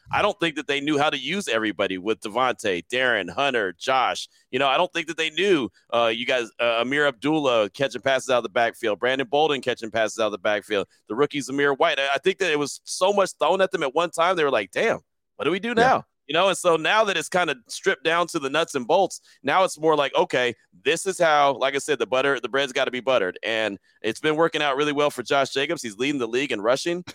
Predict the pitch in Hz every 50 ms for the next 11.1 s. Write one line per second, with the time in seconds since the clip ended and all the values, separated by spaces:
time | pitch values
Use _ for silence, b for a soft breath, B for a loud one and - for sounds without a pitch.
0 | _ _ _ - 110 110 113 120 127 139 147 147 143 143 127 120 147 135 123 120
1 | 135 123 120 135 143 - 147 143 139 139 135 131 131 135 139 143 143 135 117 117
2 | 139 135 135 127 127 101 123 127 131 143 151 143 123 110 104 b b b b b
3 | - 113 107 - 139 135 131 127 120 117 113 - 117 113 110 113 120 117 117 113
4 | - 131 123 127 123 117 110 104 92 _ _ _ - - 117 - 143 143 151 151
5 | 147 131 131 117 107 - - 139 143 143 _ 143 135 127 127 117 - 123 127 139
6 | 151 143 113 104 92 127 123 120 113 135 139 135 - - 135 127 117 - 127 135
7 | 127 139 156 156 - - 117 104 98 - _ _ _ _ _ 110 117 131 147 143
8 | 151 139 139 143 151 131 123 131 143 139 131 - 143 143 127 139 139 139 123 120
9 | 120 135 135 - 120 117 120 131 131 117 101 - - 110 104 107 107 92 110 107
10 | 135 156 165 160 139 - - 139 131 127 117 113 113 92 117 110 107 _ 110 107
11 | 101 98